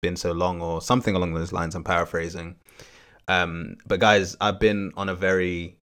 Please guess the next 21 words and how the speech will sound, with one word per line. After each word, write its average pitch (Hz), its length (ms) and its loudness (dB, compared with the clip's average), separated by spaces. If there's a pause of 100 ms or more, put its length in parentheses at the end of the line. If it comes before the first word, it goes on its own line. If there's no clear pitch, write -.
(140)
spiritual 95 500 -2
journey, 87 540 -4
I 92 140 -6
would 85 120 -6
say, 85 420 -2 (160)
um, 85 480 -8 (100)
back - 400 2
to - 120 -6
finding 90 460 0
myself, 82 600 -2 (100)
letting 90 260 2
go 85 220 6
of 85 80 4
a 90 40 4
lot 85 140 4
of - 140 -2
pain 85 280 0
and 82 100 -6
hurt. 87 280 2 (720)
And, 87 440 4 (120)
um, 87 500 2